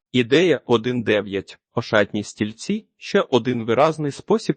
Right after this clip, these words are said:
прикрасити інтер'єр до новорічної вечірки. Зав'язати на стільцях банти з широкої стрічки. Можна використовувати різнокольорову тканину, сценарій оформлення стане яскравішим і цікавішим.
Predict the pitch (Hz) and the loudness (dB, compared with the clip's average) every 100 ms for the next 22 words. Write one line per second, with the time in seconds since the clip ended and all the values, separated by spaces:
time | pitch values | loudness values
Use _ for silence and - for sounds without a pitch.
0 | - 117 - 107 - 104 - 98 110 104 | -2 -4 2 2 2 -4 -6 -6 -4 -2
1 | 107 101 147 143 113 113 107 107 131 - | -2 2 0 2 -2 -2 -2 -2 -4 -6
2 | 113 101 95 104 - 107 - 101 82 _ | -6 -4 -6 -8 -6 -6 -6 -10 -12 _
3 | _ _ - 113 117 113 113 101 107 107 | _ _ -2 0 2 2 2 2 -2 -6
4 | - - 101 - 107 110 110 120 110 107 | -6 -8 -6 0 0 0 0 0 0 -6
5 | - 113 110 - 104 104 - 180 180 - | -2 -2 -2 -2 -6 -6 -8 -8 -6 -10
6 | 90 - _ - 107 117 113 101 104 107 | -12 -14 _ -6 -2 -2 0 -2 -2 -4
7 | 104 - 165 175 139 - 110 110 113 107 | -6 -2 -2 0 -2 0 -4 -2 -6 -2
8 | 104 98 104 120 123 - 117 127 190 151 | -2 0 -2 -4 -6 -4 -4 -2 -4 -6
9 | - - 110 139 190 180 - - 107 110 | -8 -6 -2 0 -2 -4 -8 -4 -2 -2
10 | 104 101 101 - - 110 113 113 - - | -6 -6 -8 -6 -4 -4 -4 -6 -6 -4
11 | 139 156 139 143 143 - - - - 92 | -4 -4 -6 -10 -10 -16 -8 -4 -2 -2
12 | 82 - 85 85 | -6 -14 -16 -8